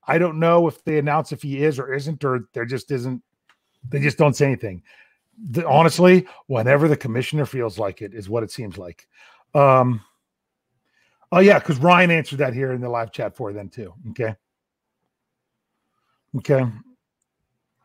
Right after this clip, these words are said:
Um, Russ was talking about the whole thing of Minkah moving around. Now, yeah, Minkah moving around versus Minkah moving around in the same manner as Troy Polamalu and coming up to the line of scrimmage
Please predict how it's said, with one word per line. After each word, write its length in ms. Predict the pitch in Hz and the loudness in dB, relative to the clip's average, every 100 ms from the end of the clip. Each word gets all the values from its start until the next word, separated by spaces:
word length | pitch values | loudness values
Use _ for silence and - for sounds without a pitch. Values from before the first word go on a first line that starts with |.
| _ _ _ _ _ _ _ _ _ _ _ _ _ _ - | _ _ _ _ _ _ _ _ _ _ _ _ _ _ -6
Um, 540 | 156 156 156 156 156 165 | 2 6 8 6 4 2
Russ 260 | 151 214 - | 4 4 2
was 100 | 123 | 0
talking 260 | 202 180 | 2 2
about 180 | 165 160 | 2 2
the 40 | |
whole 120 | 156 160 | 2 0
thing 180 | 175 | -2
of 80 | 147 | -6
Minkah 260 | 143 156 156 | -6 -8 -8
moving 200 | 147 139 | -8 -6
around. 120 | 127 - - - | -8 -12 -12 0
Now, 220 | 214 151 - - | 0 0 -6 0
yeah, 160 | 262 | 2
Minkah 440 | 175 185 320 349 339 | 6 6 6 2 0
moving 360 | 294 285 240 | 2 0 0
around 640 | 202 175 214 208 147 120 117 _ | 0 0 2 2 2 -4 -10 _
versus 340 | 147 175 - 151 | -4 -4 -2 0
Minkah 320 | 185 220 214 | 0 2 2
moving 300 | 185 190 185 | 2 2 0
around 380 | 180 165 160 160 - | 2 2 2 -2 -2
in 240 | 233 247 | 0 2
the 80 | 220 | 0
same 560 | - - 226 226 196 175 | 0 0 2 2 0 -2
manner 500 | 202 233 226 190 143 | -2 -2 0 0 0
as 180 | 147 | -6
Troy 280 | 127 - 160 | -10 -6 -6
Polamalu 840 | 151 147 151 139 135 135 131 135 131 | -4 -4 -2 -2 -2 -2 -4 -6 -6
and 140 | 139 | -8
coming 380 | - 196 196 175 | -4 -4 -2 -2
up 200 | 160 - | -4 -6
to 160 | - 175 | -8 -2
the 100 | 180 | 0
line 260 | 165 151 | 0 -4
of 60 | 143 | -6
scrimmage 520 | - 151 139 135 123 | -10 -6 -4 -6 -8